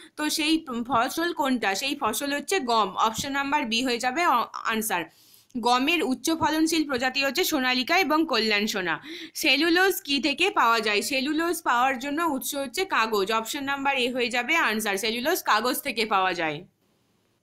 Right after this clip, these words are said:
পরের প্রশ্নে চলে আসবো, লোহার উপর সাধারণত ইলেকট্রোপ্লেটিংয়ের সাহায্যে গ্যালভানাইজেশনের জন্য নিচের কোন ধাতুর প্রয়োজন হয়?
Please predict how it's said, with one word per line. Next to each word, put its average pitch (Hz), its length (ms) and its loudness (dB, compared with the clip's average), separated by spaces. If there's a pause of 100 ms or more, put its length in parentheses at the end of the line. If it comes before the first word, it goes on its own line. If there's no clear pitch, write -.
পরের 320 260 4
প্রশ্নে 370 280 0
চলে 349 200 0
আসবো, 349 360 0
লোহার 320 420 2
উপর 339 240 0
সাধারণত 285 600 0
ইলেকট্রোপ্লেটিংয়ের 320 1080 0
সাহায্যে 285 540 -2
গ্যালভানাইজেশনের 294 1000 0
জন্য 302 240 -2
নিচের 311 360 0
কোন 311 320 -2
ধাতুর 294 360 0
প্রয়োজন 262 440 -2
হয়? 196 220 -2